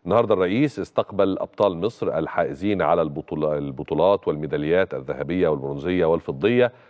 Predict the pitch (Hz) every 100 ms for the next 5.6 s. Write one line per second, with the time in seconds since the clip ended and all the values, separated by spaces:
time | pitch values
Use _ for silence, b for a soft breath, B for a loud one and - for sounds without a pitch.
0 | b b _ 117 117 120 123 123 - 110
1 | 104 95 80 85 82 95 71 - 80 73
2 | 76 95 104 139 - 73 71 69 87 120
3 | 160 b b b b 73 101 196 90 78
4 | 82 85 98 76 - - 104 92 - 120
5 | 104 87 76 90 98